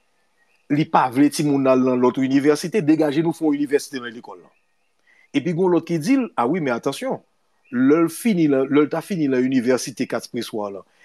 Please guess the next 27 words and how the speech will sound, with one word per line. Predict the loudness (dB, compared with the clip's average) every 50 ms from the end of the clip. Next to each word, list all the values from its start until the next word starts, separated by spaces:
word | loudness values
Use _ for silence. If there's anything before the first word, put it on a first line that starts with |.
| _ -2
èske | -2 0 2 2
w | 2
ap | 4 2
mande | 2 2 2 2
katspreswa | 2 0 0 -2 -2 0 0 -2
fè | -2 -2 -4
antrepriz?" | -4 0 0 0 0 2 0 0 2 2
Katspreswa | 0 0 0 0 0 0 2 2 2 2 2
tou, | 0 -2 -4 _ _ _ _ _ _ _ _ _ _ _ _ _ _ _ _ -20 -20 _ _ _
non. | 0 0 2 0
Fòk | 0 0 0 0 0 2
nou | 2 4 4 4
prepare | 4 0 0 2 2 0 2 2 4 4
dè | 2 0
pwodui. | 0 -6 0 0 2 2 2 0 -2 -2 -2 -2 -8 _ _ _ _ _ _ _ _ _ _ _ _ _ _ -4
Ki | -4 -4 -2
pou | 0 0 0
al | 0 0
sou | 0 2 2 4
le | 4 2 0
mache, | 0 -6 -8 -6 -4 -4 -4 -4 -6 _ _ _ _ _ _ -8
ki | -8 -6
pou | -2 0 0
al | 0 0 2
sou | 0 2
le | 2 2 0
teren | 2 0 2 4 4 2 2